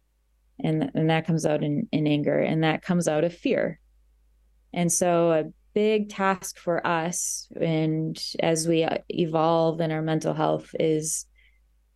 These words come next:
is to understand how to hold fear and love, to understand how to hold anger and loss of control, and, and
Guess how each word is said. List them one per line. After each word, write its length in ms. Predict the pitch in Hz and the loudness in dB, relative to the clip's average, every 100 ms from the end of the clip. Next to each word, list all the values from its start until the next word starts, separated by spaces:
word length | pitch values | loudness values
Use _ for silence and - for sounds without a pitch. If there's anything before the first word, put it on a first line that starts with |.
| _ | _
is 320 | - 170 160 - | 0 0 0 -4
to 220 | - 185 | 0 2
understand 680 | 185 185 185 - 185 180 180 | 4 2 2 0 4 4 4
how 180 | 175 175 | 4 2
to 80 | 180 | 2
hold 760 | 180 190 185 180 175 170 175 - - _ _ _ _ _ | 2 2 4 4 4 2 0 -6 -20 _ _ _ _ _
fear 160 | 180 170 | 0 2
and 160 | 160 | 2
love, 360 | 165 156 156 156 - | 0 2 0 -4 -8
to 60 | 170 | -4
understand 640 | 160 160 165 - 165 165 | -2 0 -2 -2 0 0
how 120 | 165 | 2
to 100 | 165 | 2
hold 680 | 165 175 170 160 160 156 160 - _ - | 2 2 2 4 4 2 0 -6 _ -4
anger 680 | 165 160 160 156 160 - - - | -2 0 2 2 2 -2 -8 -6
and 440 | 160 151 156 156 156 - _ - | -4 -2 -2 -4 -8 -16 _ -4
loss 280 | 165 165 - | 0 0 -2
of 120 | 165 | -6
control, 760 | 175 165 - 165 160 160 160 - _ _ _ _ _ _ _ - | -6 -4 -2 2 2 2 0 -4 _ _ _ _ _ _ _ -8
and, 600 | - 165 165 156 160 160 - _ _ _ _ _ _ _ _ - - | -2 0 2 2 0 -4 -16 _ _ _ _ _ _ _ _ -16 -4
and 500 | 170 165 160 160 160 | -2 0 0 -2 -6